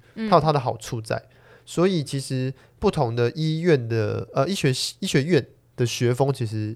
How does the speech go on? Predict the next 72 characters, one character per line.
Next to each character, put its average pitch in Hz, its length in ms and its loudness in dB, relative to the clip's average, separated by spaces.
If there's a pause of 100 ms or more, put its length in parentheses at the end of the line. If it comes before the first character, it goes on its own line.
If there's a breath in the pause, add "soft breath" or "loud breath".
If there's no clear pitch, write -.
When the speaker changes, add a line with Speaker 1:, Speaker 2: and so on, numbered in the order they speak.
(100)
Speaker 2:
落 139 160 6
差 123 140 0
也 104 60 2
是 117 100 -8
蛮 101 200 -8
大 - 280 -4
的。 - 80 -16 (760 soft breath)
那 139 380 6 (240)
这 170 120 2
个 156 100 6
没 135 120 2
有 135 100 6
说 135 160 4
好 113 120 0
或 120 160 0
坏， 113 320 2 (260 soft breath)
就 143 120 0
是 139 60 4
看 139 200 4
你， 113 280 -4
你 127 200 -2
比 127 80 0
较 139 140 6
想 113 160 -2
要 113 80 2
去 120 380 0
什 110 200 -4
么 135 60 -6
样 156 140 4
的 120 80 0
学 113 260 -4
风 120 240 -4
的 117 100 -6
一 107 60 -10
个 113 100 -6
学 - 240 -12
校。 113 300 -6 (340 soft breath)
嘿。 110 220 -14 (600 soft breath)
那 220 200 2
再 208 180 6
来 139 120 4
有， 139 200 0
还 143 140 0
有 165 80 4
一 - 20 0
个 143 220 0 (140)
问 175 140 2
题 117 160 -2
是， 131 240 -4
有 113 140 0
听 165 200 -4
众 190 120 6
问 175 160 2
我 104 160 -4
说， 135 300 0 (680 loud breath)
呃 131 260 4
，“你 139 80 4
明 143 160 2
确 240 140 6
想 117 180 0
要 139 100 6
当 135 180 2
医 143 120 -2
生 135 180 -2
的 123 80 -2
这 113 140 -8
个 120 60 0
原 107 260 -4
因 110 160 -6
是 110 140 -8
什 - 260 -10
么？” - 100 -16